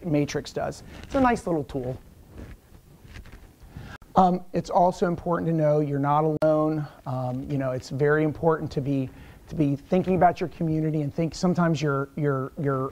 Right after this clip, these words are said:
um, most obvious partners are not your most productive ones, and conversely, the ones who you think have no connection at all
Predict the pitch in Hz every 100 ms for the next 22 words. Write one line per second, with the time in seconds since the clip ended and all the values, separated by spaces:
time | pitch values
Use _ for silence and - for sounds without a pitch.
0 | 151 131 123 123 - - - 160 151 -
1 | 151 156 156 175 - 170 165 175 165 151
2 | - 147 139 143 151 170 156 151 - 147
3 | 139 135 160 151 165 180 - 139 127 139
4 | 135 127 139 - 208 214 151 139 139 -
5 | 139 131 135 135 127 - - - 170 160
6 | 135 139 139 151 180 - 151 147 - 139
7 | 131 131 143 165 208